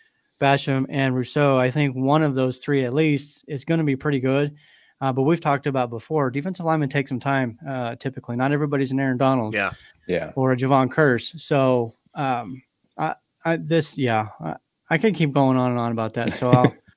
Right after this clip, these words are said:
Speaker 3: <laughs>
Speaker 1: I'll just, uh, sit here and wait for
Speaker 3: It's
Speaker 1: the next
Speaker 3: exciting
Speaker 1: conversation.
Speaker 3: times.
Speaker 2: Yeah.
Speaker 1: <laughs> It's great,
Speaker 2: I could
Speaker 1: man.
Speaker 2: go on and on about Ray Ray McCloud. No, I can't.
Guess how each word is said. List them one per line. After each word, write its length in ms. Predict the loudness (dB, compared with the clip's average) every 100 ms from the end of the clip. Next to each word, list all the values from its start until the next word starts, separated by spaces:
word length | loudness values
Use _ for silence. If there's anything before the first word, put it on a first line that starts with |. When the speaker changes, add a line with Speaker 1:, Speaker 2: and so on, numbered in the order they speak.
| -20
Speaker 3:
<laughs> 340 | -20 -20 -8 -2
Speaker 1:
I'll 100 | 0
just, 320 | 2 0 2
uh, 220 | 2 2 -2 _ _ _
sit 260 | -4 0
here 200 | 2 2 2
and 120 | -2 -10 _ _ _ _ _ _
wait 140 | 0 2
for 80 |
Speaker 3:
It's 0 |
Speaker 1:
the 60 | 4
next 80 | 6
Speaker 3:
exciting 200 | 8 8
Speaker 1:
conversation. 520 | 8 4 4 2 -2
Speaker 3:
times. 100 | -4 -6 -2 4
Speaker 2:
Yeah. 240 | 6 6 4 2
Speaker 1:
<laughs> 140 | -2 2
It's 160 | 2
great, 160 | 4 4
Speaker 2:
I 60 |
could 100 | 4
Speaker 1:
man. 80 | 4
Speaker 2:
go 180 | 4 6
on 220 | 6 4
and 80 | 4
on 180 | 2 2
about 280 | 4 2 4
Ray 200 | 4 6
Ray 180 | 6 4
McCloud. 760 | 2 0 6 6 6 2 -4
No, 200 | 0 2
I 100 | 2
can't. 400 | 2 2 2 0